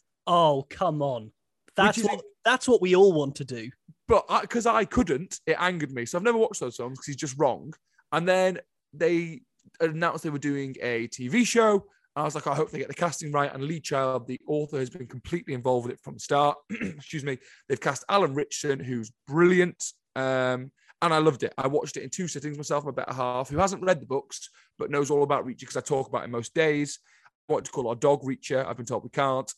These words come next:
Speaker 2: And we watched it in t-, there's eight episodes, and we watched it in two binge sittings. We watched three, then we watched five.
Speaker 1: No,
Speaker 2: And
Speaker 1: I
Speaker 2: it's
Speaker 1: haven't seen it.
Speaker 2: brilliant.
Speaker 1: But I swear to God, when you said they cast Alan, for some reason I thought you were gonna say they cast Alan Bennett, which would be
Speaker 2: <laughs> That would be something. Here's the only one, though. You know who I would have cast instead?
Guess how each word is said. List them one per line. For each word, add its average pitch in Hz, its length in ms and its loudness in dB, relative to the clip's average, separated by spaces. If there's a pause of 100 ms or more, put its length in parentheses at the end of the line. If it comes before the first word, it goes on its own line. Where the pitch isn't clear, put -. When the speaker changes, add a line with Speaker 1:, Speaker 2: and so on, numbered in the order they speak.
(400)
Speaker 2:
And 160 360 0
we 170 100 -4
watched - 240 -4
it 160 80 -10
in 143 60 -12
t-, - 80 -10 (260)
there's 143 140 -4
eight 190 180 2
episodes, 127 420 -2
and 131 60 -10
we 135 60 -4
watched 135 220 -6
it - 40 -8
in 127 80 -12
two 139 200 -6
binge 123 280 -6
sittings. 110 480 -14
We 135 60 -2
watched 139 240 -4
three, 170 180 2
then 143 120 2
we 139 60 -4
watched - 180 -8
five. 113 300 -8 (440)
Speaker 1:
No, 170 100 2
Speaker 2:
And 165 100 8
Speaker 1:
I 202 40 4
Speaker 2:
it's 196 80 2
Speaker 1:
haven't 175 160 -4
seen - 180 -6
it. 160 40 4
Speaker 2:
brilliant. 123 280 0 (400)
Speaker 1:
But 160 100 2
I 160 80 4
swear 190 260 2
to 180 80 0
God, 156 240 0
when 151 120 0
you 156 100 -4
said 156 160 -2
they 151 80 0
cast 147 340 -2
Alan, 151 300 -2
for 156 100 -6
some 165 220 -2
reason 151 260 -2
I 143 80 2
thought 147 220 -4
you 147 80 -2
were 143 40 -2
gonna 147 120 0
say 147 120 -4
they 139 120 -4
cast 143 240 -2
Alan 143 240 0
Bennett, 135 320 -4 (100)
which - 220 -10
would 135 100 -6
be 135 280 -4
Speaker 2:
<laughs> 139 360 -12
That 190 200 4
would 170 100 2
be 175 100 -2
something. 143 400 -6 (240)
Here's 254 320 2
the 240 140 0
only 254 160 2
one, 139 220 -4
though. 156 240 -2
You 180 80 -12
know 220 80 0
who 220 60 2
I 220 40 4
would 202 100 2
have 196 80 -10
cast - 300 -10
instead? 190 340 -2